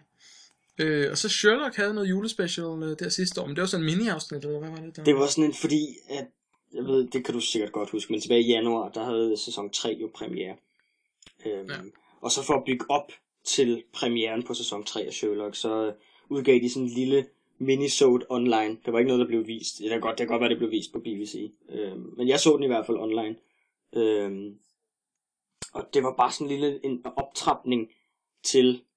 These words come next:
Speaker 2: øhm, til sæson tre, hvor man ser, nu kan jeg ikke huske ham, øh, detektiven, der i de første to sæsoner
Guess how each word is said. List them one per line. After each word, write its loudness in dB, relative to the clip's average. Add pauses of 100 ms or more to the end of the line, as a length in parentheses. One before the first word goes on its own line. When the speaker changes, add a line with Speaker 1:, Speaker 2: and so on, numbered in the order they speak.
(380)
Speaker 2:
øhm, 0 (760)
til 2
sæson 0
tre, 0
hvor 2
man 2
ser, 4
nu 0
kan 0
jeg 4
ikke 0
huske -2
ham, -4 (140)
øh, 2 (160)
detektiven, 2
der -2
i -4
de -6
første -4 (880)
to -2
sæsoner 0